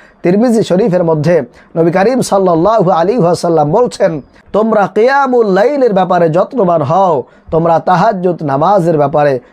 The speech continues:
যত্নবান হও, কেননা এই তাহাজ্জুদ নামাজ তোমাদের পূর্ববর্তী নেককারদের অভ্যাস এবং তা আল্লাহ তাআলার নৈকট্য লাভের বিশেষ মাধ্যম।"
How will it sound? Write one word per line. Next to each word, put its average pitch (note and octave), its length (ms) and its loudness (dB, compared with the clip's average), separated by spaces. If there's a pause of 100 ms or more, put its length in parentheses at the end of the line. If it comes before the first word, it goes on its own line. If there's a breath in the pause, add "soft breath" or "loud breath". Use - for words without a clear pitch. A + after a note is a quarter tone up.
(200 soft breath)
যত্নবান D3 600 -2
হও, C3+ 340 0 (300 loud breath)
কেননা G3+ 360 0
এই F3+ 200 0
তাহাজ্জুদ F#3 600 0
নামাজ D#3+ 520 -2 (220 soft breath)
তোমাদের F#3+ 340 2
পূর্ববর্তী A#3+ 800 0
নেককারদের D#3+ 640 -2
অভ্যাস E3+ 540 0 (440 soft breath)
এবং A#3 380 0
তা E3+ 360 0 (220)
আল্লাহ B3 400 -2
তাআলার E3+ 400 0
নৈকট্য D#3+ 520 0
লাভের D#3 380 2 (380 soft breath)
বিশেষ F3+ 540 -2
মাধ্যম।" A#2+ 440 -6